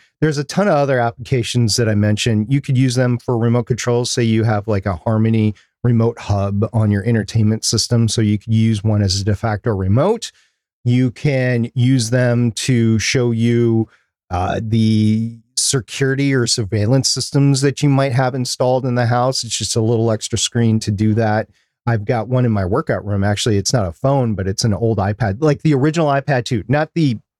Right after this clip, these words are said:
later iPad two, but the original iPad two. It's not good for anything. It's got a thirty pin connector on it.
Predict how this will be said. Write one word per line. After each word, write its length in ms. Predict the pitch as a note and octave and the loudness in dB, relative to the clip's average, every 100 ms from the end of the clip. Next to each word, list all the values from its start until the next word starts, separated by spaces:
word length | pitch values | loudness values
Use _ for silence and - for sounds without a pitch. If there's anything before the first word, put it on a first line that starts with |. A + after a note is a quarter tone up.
| C3+ | 0
later 340 | C#3+ D3+ C3 | 2 4 0
iPad 480 | G2+ A2 B2 A2 G2+ | -2 -2 0 -2 0
two, 160 | A#2+ | -2
but 160 | G2+ G#2+ | -2 0
the 100 | A#2+ | 0
original 420 | A2+ B2 C3 C3 | 0 0 0 0
iPad 440 | A#2 A#2+ C3 A2 G2 | 0 0 0 -2 0
two. 200 | C3+ G#2 | 0 0
It's 120 | - | 0
not 180 | A#2 A2 | -2 -2
good 160 | B2 | -4
for 140 | - A2+ | 0 0
anything. 320 | A2 G2 F2+ | 0 0 -2
It's 100 | F2 | 0
got 140 | A2 | -2
a 40 | G2+ | -2
thirty 300 | - C3 A#2 | -2 -2 0
pin 300 | - B2 G#2 | -2 -2 0
connector 420 | G#2 G2 A2+ A2+ | 0 0 0 0
on 160 | B2 | 0
it. 140 | C3+ | 0